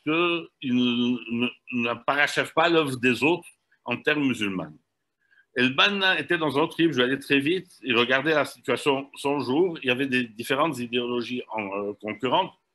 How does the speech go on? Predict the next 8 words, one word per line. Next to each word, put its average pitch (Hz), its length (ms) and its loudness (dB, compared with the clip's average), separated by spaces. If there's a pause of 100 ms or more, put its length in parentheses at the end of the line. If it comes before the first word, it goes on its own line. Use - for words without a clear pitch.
(160)
toutes 196 260 -2
étaient 139 240 -4
de 135 100 -6
la 123 100 0
merde. 160 260 -2 (960)
Les 135 160 2
Juifs 156 340 0
finançaient, 131 640 -4